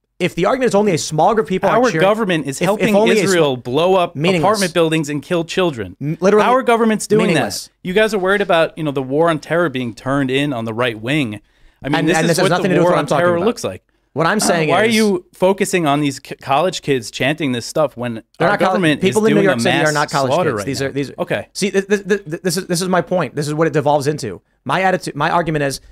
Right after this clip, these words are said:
Speaker 1: there are people in the United States who are advocating for extreme, uh, uh, uh, look, if, if, if, it, if a pro-, pro-Palestine
Speaker 2: Our
Speaker 1: activist
Speaker 2: government
Speaker 1: comes to me,
Speaker 2: and
Speaker 1: let me finish.
Speaker 2: everybody, okay.
Speaker 1: If a pro-Palestine activist comes to me and says, "From the river to the sea," and then they're like, "We will return to our land and we will have this back," I go,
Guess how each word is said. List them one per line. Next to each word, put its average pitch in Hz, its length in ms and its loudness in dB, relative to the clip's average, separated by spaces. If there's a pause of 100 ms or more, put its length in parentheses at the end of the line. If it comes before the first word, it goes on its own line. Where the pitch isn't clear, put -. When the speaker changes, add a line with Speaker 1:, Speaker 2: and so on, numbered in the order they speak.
(120)
Speaker 1:
there 156 140 2
are 151 100 2
people 190 300 -2
in 220 80 2
the 208 60 4
United 190 220 0
States - 520 -6
who 139 120 0
are 143 120 -2
advocating 143 540 -2
for 139 180 -4
extreme, 156 800 -6 (300)
uh, - 40 -2
uh, 131 40 -2
uh, 117 420 -4 (340)
look, 165 280 -2
if, 160 180 -6
if, 165 140 -4
if, 147 180 -8
it, 165 140 -4
if 151 80 -4
a 156 80 -6
pro-, 180 240 0
pro-Palestine 180 480 0
Speaker 2:
Our 147 100 0
Speaker 1:
activist - 60 -8
Speaker 2:
government 214 280 2
Speaker 1:
comes 170 200 0
to 190 60 -2
me, 196 120 2
Speaker 2:
and 151 160 -4
Speaker 1:
let 185 100 2
me 202 60 2
finish. 170 120 0
Speaker 2:
everybody, 196 340 0
okay. 165 160 -2
Speaker 1:
If 175 80 0
a 190 60 2
pro-Palestine 208 580 0
activist 170 400 -2
comes 165 200 -2
to 185 80 -8
me 190 120 -2
and 175 120 -4
says, 156 300 0 (240)
"From 214 220 0
the 214 100 4
river 208 300 4
to 202 100 4
the 180 140 2
sea," 160 480 0 (260)
and 160 140 0
then 165 100 0
they're 175 120 2
like, 165 180 0
"We 196 80 4
will 214 100 6
return 196 340 2
to 196 140 2
our 196 140 4
land 196 420 2 (140)
and 160 180 0
we 208 80 6
will 208 120 6
have 196 180 0
this 202 120 2
back," 190 220 0
I 143 80 0
go, 151 120 2